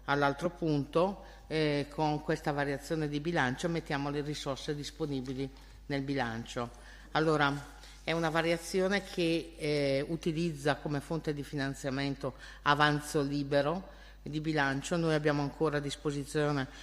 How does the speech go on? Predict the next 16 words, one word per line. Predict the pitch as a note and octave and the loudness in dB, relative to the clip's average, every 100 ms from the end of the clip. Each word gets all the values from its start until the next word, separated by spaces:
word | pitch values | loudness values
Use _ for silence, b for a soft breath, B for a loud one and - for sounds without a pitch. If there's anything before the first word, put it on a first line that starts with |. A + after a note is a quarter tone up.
| B | B
due | - E3 | 0 4
milioni | D#3+ D3+ D#3+ E3+ D#3 | 4 4 4 2 2
trecentoventinovenovecentotrentatré | D3 C3+ D#3 D3+ D3 D3 D3 D3 C#3+ D3+ D3+ C#3+ C3+ D#3 D3 D3 - C#3 C#3 B2+ - C3 C3+ B B B - | -2 0 -2 0 0 0 0 0 0 2 2 2 0 -2 -2 -4 -2 -4 -2 -6 -2 0 0 B B B 4
euro | D#3 D#3 D#3 D3+ | 6 6 6 6
di | D3 | 4
avanzo, | C#3+ C#3+ C3+ C3+ C#3 F3 G#3 - B B | 4 4 4 0 0 0 0 -6 B B
di | D#3 D#3 | -6 2
questa | - D#3 D3+ - E3 | 6 6 6 0 2
parte | - D3 C#3+ - E3+ F3+ - | 6 6 6 4 2 2 0
è | D#3+ | -2
libero, | D#3+ D#3+ D#3+ D#3+ D#3+ F#3+ - B B B - | 0 0 2 4 6 4 0 B B B 4
eh, | E3 D#3+ D#3 | 8 8 6
trecentonovantuno | D#3 E3+ - E3 D#3+ E3 D3+ D3+ D3+ - E3+ F3 | 2 0 2 2 2 2 4 4 2 0 2 2
centosei | - D#3 D3+ D#3 - C#3+ C#3+ | 0 -2 0 -2 2 2 2
virgola | D3 C#3 C#3+ | 0 0 0
settantotto. | C3 C#3+ - C3+ B2+ - A2 - - B2 | 0 -4 -2 -2 -2 -2 -6 -6 -4 -4